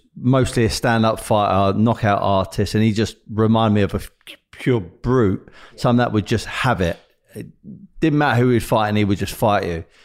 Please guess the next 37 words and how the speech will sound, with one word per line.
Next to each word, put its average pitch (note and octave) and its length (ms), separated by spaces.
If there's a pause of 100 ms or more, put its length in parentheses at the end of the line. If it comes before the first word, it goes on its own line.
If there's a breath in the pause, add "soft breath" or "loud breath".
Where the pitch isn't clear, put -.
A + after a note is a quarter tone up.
(580 soft breath)
And C3+ 160
then C3 260
fast C#3 320
forward B2+ 160
the A#2 60
clocks, A#2+ 340
people A#2+ 320
like A#2+ 140
a A#2 40
G B2+ 320
S A2 120
P, G#2+ 520
who A2+ 140
are A2+ 40
a - 20
lot B2+ 140
more A#2 140
methodical A2+ 680
in G#2 80
their G#2 160
approach A#2+ 480
and A2 80
a G#2+ 60
lot A#2 120
more G#2+ 160
tactful - 480
and G#2 80
a - 20
lot A#2 120
more G#2 100
skillful. G#2 760 (460 soft breath)
Um, A#2 560 (920 soft breath)
so, C#3+ 440
so C#3 420 (200)
in E3+ 180
your E3 220
own C3 320